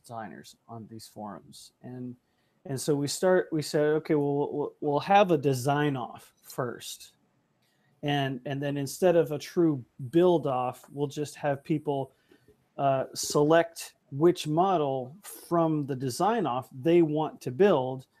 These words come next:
And then they bring it to Flight Fest and we race it out. So whose plane is the best that way, rather than say, "Oh, well, based on this criteria, you win." Because it's, it's,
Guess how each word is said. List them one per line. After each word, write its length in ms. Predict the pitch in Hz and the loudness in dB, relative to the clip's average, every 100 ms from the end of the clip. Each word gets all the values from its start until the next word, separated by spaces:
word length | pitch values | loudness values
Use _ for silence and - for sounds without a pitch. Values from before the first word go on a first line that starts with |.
| _ _ | _ _
And 120 | 208 240 | 0 2
then 100 | 233 | 4
they 80 | |
bring 240 | 226 220 220 | 6 6 4
it 100 | 214 | 2
to 60 | 208 | -2
Flight 340 | - 240 - | 2 2 2
Fest 400 | - 104 - - 165 | -6 -6 -8 -10 -2
and 100 | 175 | 4
we 120 | 175 | 4
race 320 | 185 226 - | 6 2 0
it 100 | 143 | -2
out. 220 | 117 - - _ _ _ _ _ _ _ | -2 -6 -10 _ _ _ _ _ _ _
So 300 | - 175 165 - | -4 -2 -2 2
whose 240 | 180 165 | 2 2
plane 320 | - 165 156 | -2 -6 -4
is 120 | 151 | -4
the 100 | 135 | -6
best 380 | 139 139 139 - | -4 -2 -2 -6
that 260 | 127 131 - | -4 -4 -4
way, 160 | 120 113 | -8 -8
rather 360 | 120 131 131 | -6 -6 -6
than 180 | 123 123 | -10 -10
say, 200 | 120 120 | -10 -10
"Oh, 220 | - 139 135 | -6 -4 -4
well, 280 | 127 123 - _ _ _ _ | -4 -6 -10 _ _ _ _
based 280 | 175 180 - | 4 4 4
on 160 | 160 151 | 0 2
this 220 | 156 156 | 2 0
criteria, 1120 | - 151 143 - 156 156 147 147 147 143 143 | -4 -2 -2 0 0 2 2 2 2 0 0
you 300 | 139 143 143 | -2 0 0
win." 320 | 127 120 101 - _ _ _ _ _ | 0 -6 -10 -16 _ _ _ _ _
Because 400 | 226 214 240 220 269 | -4 4 4 4 -2
it's, 320 | 262 - - _ _ _ | -4 -6 -10 _ _ _
it's, 300 | - 302 - | -2 -2 -2